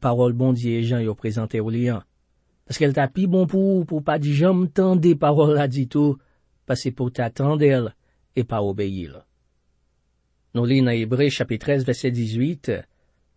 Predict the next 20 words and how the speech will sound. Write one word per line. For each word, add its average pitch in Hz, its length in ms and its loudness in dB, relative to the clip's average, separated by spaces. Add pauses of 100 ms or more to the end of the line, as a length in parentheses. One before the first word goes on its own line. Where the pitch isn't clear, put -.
(160)
pa 135 80 2
sispann 139 560 -2
lapriyè 120 420 -4
pou 127 220 -2
mwen. 110 180 -4 (600)
Mwen 135 260 4
sèten, 165 640 0 (400)
mwen 135 160 4
gen 123 160 2
konsyans 139 480 -2
mwen 120 320 0
an 117 60 -8
pè. 95 240 -4 (720)
Paske 131 560 2 (460)
mwen 135 180 2
vle 131 240 2
fè 127 160 -2
sa 107 160 -6
ki 139 200 -2
byen 123 280 0